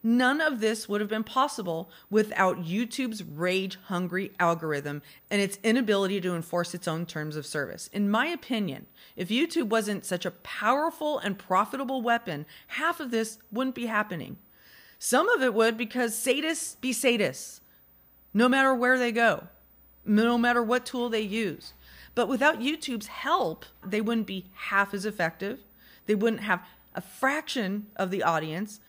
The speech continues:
and they couldn't make a dime off of it. For now, it's too damn easy to profit off of the pain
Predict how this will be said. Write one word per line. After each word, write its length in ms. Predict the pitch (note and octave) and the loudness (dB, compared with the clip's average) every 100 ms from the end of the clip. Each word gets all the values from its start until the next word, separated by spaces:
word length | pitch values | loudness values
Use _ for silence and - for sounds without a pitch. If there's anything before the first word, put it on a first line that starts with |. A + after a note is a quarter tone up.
| _ _ - | _ _ -4
and 140 | G#3 G#3+ | 0 2
they 80 | |
couldn't 340 | G#3 - A#3+ G#3+ | 0 -2 0 2
make 200 | F#3+ F#3 | 0 -2
a 60 | |
dime 360 | E3 D#3+ C#3 C3+ | -2 -2 -2 -4
off 180 | - - | -12 -12
of 140 | C#3 | -10
it. 240 | A#2+ - - _ _ _ _ _ _ - _ | -10 -12 -20 _ _ _ _ _ _ -20 _
For 160 | B3+ | 0
now, 220 | B3+ D4 A#3+ | 4 4 2
it's 180 | A3+ | 0
too 320 | - - D#4+ E4 | -6 -2 0 2
damn 220 | D4 C4+ | 0 0
easy 300 | D4 B3+ F#3+ | -2 -2 -6
to 60 | |
profit 480 | G3 - A#3+ C#4 G#3 | -6 0 2 2 0
off 200 | F3 F3 | 0 -2
of 80 | G3 | -6
the 60 | G3+ | -6
pain 520 | - A3 G#3+ G#3 | -4 -2 0 -2